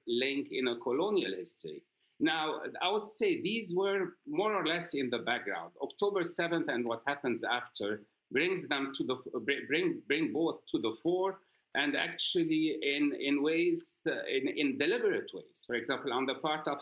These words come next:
Israel, there was an attempt not simply, uh, highlighting the Jewish, uh, history, if you'd like, by viewing the attack not in the context of, uh,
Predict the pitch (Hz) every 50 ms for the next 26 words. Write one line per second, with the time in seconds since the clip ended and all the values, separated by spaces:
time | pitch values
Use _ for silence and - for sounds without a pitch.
0 | 175 196 190 180 165 151 139 139 123 120 123 131 135 123 143 131 131 127 - -
1 | - 147 147 143 139 - _ _ _ _ _ _ - - 143 147 156 - - -
2 | - - - 214 233 240 233 - - 135 113 113 - - - - - 120 113 110
3 | 110 - 131 135 131 127 131 127 120 - 135 123 120 117 120 117 117 - 131 131
4 | 123 123 120 120 - - - - - 117 113 110 110 - 202 202 - - 185 165
5 | 131 113 107 110 - - 113 110 113 113 113 107 110 127 - - _ _ _ _
6 | _ _ _ - 120 101 123 120 123 123 127 123 117 113 110 85 98 117 160 165
7 | 165 151 139 117 131 123 120 123 123 - 160 151 143 139 139 - - - 135 147
8 | 147 151 147 - 127 135 131 117 113 113 - 143 143 - - 131 120 - - -
9 | - - 117 117 117 - - - 113